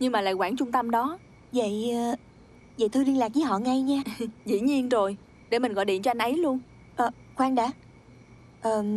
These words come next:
Speaker 2: để mai đi Thư nha. Bây giờ cũng trễ rồi.
Speaker 1: Ừ. <laughs>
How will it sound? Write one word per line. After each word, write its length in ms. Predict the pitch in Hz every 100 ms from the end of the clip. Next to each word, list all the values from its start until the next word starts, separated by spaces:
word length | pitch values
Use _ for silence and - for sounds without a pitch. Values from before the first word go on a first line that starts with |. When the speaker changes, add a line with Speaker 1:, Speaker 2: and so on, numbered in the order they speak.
| 214 -
Speaker 2:
để 100 | 226
mai 280 | 262 254
đi 120 | 254 254
Thư 120 | 269
nha. 260 | 262 254 - - - - - -
Bây 100 | 240
giờ 120 | 208
cũng 220 | 208 226
trễ 240 | 220 180 254
rồi. 260 | 240 202 - - - - - -
Speaker 1:
Ừ. 360 | 214 202 202 190 - - - - - - - -
<laughs> 60 | -